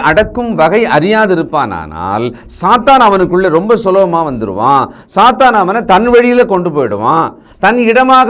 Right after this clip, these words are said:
அவன் மாத்திக்குவான். ஏன்னா இதுக்கு தான் வந்து பாதுகாப்பு இல்லை இல்லையா? இந்த இடத்துல ஒரு சுய கட்டுப்பாடு இல்லைன்னு சொன்னா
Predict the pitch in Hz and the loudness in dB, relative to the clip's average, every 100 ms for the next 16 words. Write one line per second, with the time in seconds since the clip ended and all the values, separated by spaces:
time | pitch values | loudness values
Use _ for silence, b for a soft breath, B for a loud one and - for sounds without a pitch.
0 | 226 247 247 254 262 240 208 180 226 240 | 2 0 0 0 0 -4 -4 -4 -4 -4
1 | 240 240 254 226 226 233 233 247 240 240 | -2 0 0 -2 -6 -2 -2 0 0 -2
2 | 190 160 139 127 104 - _ _ _ _ | -2 -4 -4 -6 -8 -10 _ _ _ _
3 | _ _ _ _ _ _ _ _ _ _ | _ _ _ _ _ _ _ _ _ _
4 | _ _ - 220 226 226 254 247 214 202 | _ _ -4 2 2 2 2 4 4 2
5 | - 254 254 208 254 220 247 214 202 202 | -2 0 2 2 0 2 2 2 0 -2
6 | 185 143 127 95 | -4 -6 -8 -4